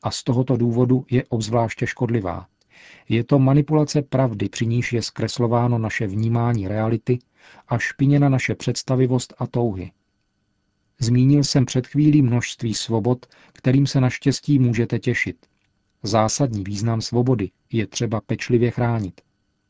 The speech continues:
Neudivuje tedy, že četní jednotlivci i skupiny se svých svobod hlasitě a veřejně dožadují. Svoboda je však hodnota choulostivá. Snadno může být zkreslena nebo zneužita,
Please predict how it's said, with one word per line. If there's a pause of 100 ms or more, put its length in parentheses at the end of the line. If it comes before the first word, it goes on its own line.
(140)
Neudivuje
tedy,
že
četní
jednotlivci
i
skupiny (420)
se
svých
svobod
hlasitě
a
veřejně
dožadují. (640)
Svoboda
je
však
hodnota
choulostivá. (580)
Snadno
může
být
zkreslena
nebo
zneužita,